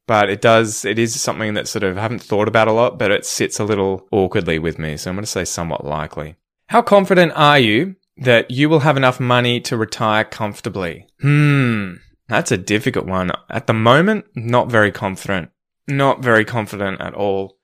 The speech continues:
Who knows what'll happen in the future, but I have a feeling, you know, house prices are ridiculous. Uh, we don't know what happens after the pandemic. Yeah, I'm gonna say not very confident. How often do you change your bed sheets?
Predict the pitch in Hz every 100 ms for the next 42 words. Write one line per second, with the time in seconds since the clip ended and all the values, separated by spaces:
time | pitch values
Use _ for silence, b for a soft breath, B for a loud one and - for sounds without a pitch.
0 | _ _ 180 165 151 127 123 120 123 120
1 | 110 107 - 123 131 180 185 143 113 107
2 | 107 - 113 113 107 - 110 110 107 107
3 | 101 101 123 123 - 139 127 127 127 127
4 | 123 120 - 117 113 113 - - - -
5 | - 110 107 107 104 107 120 117 113 110
6 | 104 101 95 117 101 104 113 113 - 101
7 | 98 98 104 101 98 92 95 - 101 92
8 | 90 - 90 - 92 - - 165 170 160
9 | 151 131 - 135 139 123 113 117 120 104
10 | 92 - - -